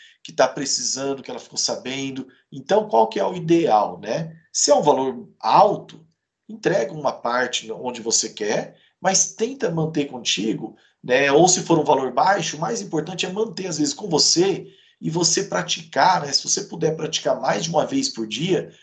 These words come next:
que isso vai gerando aquele coração, né? Vai vai gerando, porque você poderia falar não, mas você vai lá e fala assim.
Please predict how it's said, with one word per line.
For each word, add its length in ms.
que 120
isso 300
vai 360
gerando 540
aquele 260
coração, 720
né? 260
Vai 300
vai 160
gerando, 320
porque 140
você 160
poderia 400
falar 400
não, 200
mas 180
você 200
vai 180
lá 440
e 80
fala 260
assim. 360